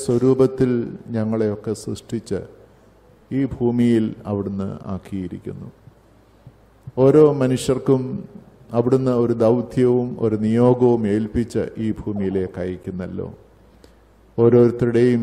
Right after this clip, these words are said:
ജീവിതത്തെ പറ്റിയുള്ള അവിടുത്തെ ദിവ്യ ഉദ്ദേശം നിറവേറിക്കഴിയുമ്പോൾ, അവിടുത്തെ കണക്കിൻ പ്രകാരമുള്ള ആയുസ്സിൻ്റെ കാലഘട്ടം പൂർത്തീകരിച്ചു കഴിയുമ്പോൾ,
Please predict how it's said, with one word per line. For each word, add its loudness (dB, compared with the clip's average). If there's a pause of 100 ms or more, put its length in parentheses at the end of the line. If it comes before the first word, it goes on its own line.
ജീവിതത്തെ 4 (100)
പറ്റിയുള്ള 0 (120)
അവിടുത്തെ -2 (160)
ദിവ്യ 2
ഉദ്ദേശം 0 (200)
നിറവേറിക്കഴിയുമ്പോൾ, -2 (1040)
അവിടുത്തെ 4 (140)
കണക്കിൻ 0
പ്രകാരമുള്ള 2 (160)
ആയുസ്സിൻ്റെ -2 (120)
കാലഘട്ടം -2 (180)
പൂർത്തീകരിച്ചു -4
കഴിയുമ്പോൾ, -4